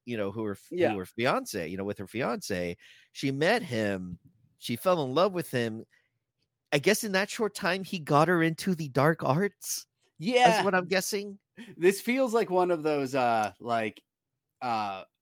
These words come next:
Speaker 2: you know, if you just start listening to heavy metal, you, next thing you know, you're, like, slitting
Speaker 1: Yep.
Speaker 2: goat throats. Like, that's what, like, it,
Speaker 1: Yeah.
Speaker 2: this is, okay, so on one hand, we have the story of, like, the most inept, yet kind of effective con man.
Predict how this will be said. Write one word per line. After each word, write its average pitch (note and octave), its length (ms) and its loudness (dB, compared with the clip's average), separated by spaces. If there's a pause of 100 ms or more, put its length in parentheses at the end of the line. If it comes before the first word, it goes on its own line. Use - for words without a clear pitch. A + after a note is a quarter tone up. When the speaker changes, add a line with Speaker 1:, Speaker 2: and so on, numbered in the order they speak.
Speaker 2:
you A#2+ 160 -6
know, A#2 160 -4
if A#2 100 -10
you A#2 80 -6
just C3 160 -8
start C#3 160 -2
listening C#3 240 -4
to B2+ 60 -6
heavy C3+ 260 -2
metal, D3 340 2
you, A2+ 200 -6
next G#2+ 220 -10
thing B2 120 -4
you B2+ 120 -2
know, C#3+ 140 -2
you're, G#2+ 260 -4
like, G#2+ 180 -10
slitting A#2+ 400 -6
Speaker 1:
Yep. - 0 -
Speaker 2:
goat C3 260 0
throats. D#3+ 640 -2
Like, D3+ 200 0
that's A3 200 2
what, B3 260 -2
like, A3+ 200 6
it, A#3 120 -4
Speaker 1:
Yeah. - 200 -18 (100)
Speaker 2:
this C#4 240 4
is, E4+ 120 -10 (340)
okay, F#3+ 220 2
so - 260 -6 (440)
on D#3 200 0
one C4 180 0
hand, D3 340 0
we C3 180 -4
have C3 200 -4
the A#2+ 140 -12
story C3 440 -4
of, A2+ 140 -10
like, A2+ 200 -6
the A2+ 140 -8 (680)
most C#3+ 340 4
inept, C#3 560 2
yet A#3+ 300 2
kind C#4 240 0
of B3 100 -2
effective G#3 500 -6
con D#3+ 360 -4
man. F#2 400 -8